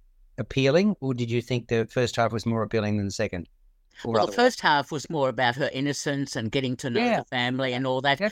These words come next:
Speaker 1: yeah.
Speaker 2: And the second half was the, was the reality setting
Speaker 1: So,
Speaker 2: in and, and
Speaker 1: so
Speaker 2: how
Speaker 1: did
Speaker 2: to
Speaker 1: you,
Speaker 2: cope
Speaker 1: but,
Speaker 2: with that.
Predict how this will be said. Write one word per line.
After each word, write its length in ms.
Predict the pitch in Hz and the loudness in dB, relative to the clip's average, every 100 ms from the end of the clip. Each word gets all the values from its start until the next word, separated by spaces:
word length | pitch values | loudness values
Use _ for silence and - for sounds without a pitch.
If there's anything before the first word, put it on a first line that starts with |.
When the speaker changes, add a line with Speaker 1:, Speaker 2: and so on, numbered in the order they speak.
| 160 | -2
Speaker 1:
yeah. 120 | 170 | -2
Speaker 2:
And 60 | |
the 100 | 185 | -2
second 360 | 151 - 143 147 | -2 -2 -2 -2
half 300 | 127 120 - | 0 0 -2
was 160 | 139 - | -8 -6
the, 100 | 147 | -8
was 200 | 139 131 | -6 -6
the 100 | 131 | -4
reality 680 | 123 123 127 151 151 127 85 _ _ | -2 0 2 0 -2 -6 -8 _ _
setting 380 | - - 147 143 | -8 0 0 2
Speaker 1:
So, 60 | 143 | -2
Speaker 2:
in 200 | 147 117 | -2 -4
and, 120 | 101 113 | -6 -12
and 100 | 123 | -6
Speaker 1:
so 140 | 123 160 | 0 2
Speaker 2:
how 80 | |
Speaker 1:
did 80 | 127 | 2
Speaker 2:
to 80 | 147 | -4
Speaker 1:
you, 60 | 160 | -4
Speaker 2:
cope 220 | 160 180 | 0 0
Speaker 1:
but, 100 | 151 | 0
Speaker 2:
with 100 | 135 | -2
that. 140 | 87 | -8